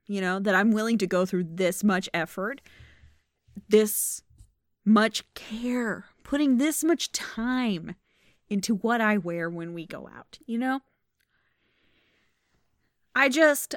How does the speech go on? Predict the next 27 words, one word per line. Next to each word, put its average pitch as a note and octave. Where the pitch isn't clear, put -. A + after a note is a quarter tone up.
I E4+
love E4+
them B3+
so A3
much, F#3+
you D4
know, A#3
I'm A3+
willing A#3+
to F3+
put -
this A3
much F3+
effort E3
<laughs> -
into, A#3
into F#3+
my F3+
outfits. -
I'm D#4+
an D#4+
asshole. B3+
But A3+
I'm B3
a B3
subtle G#3+
asshole, -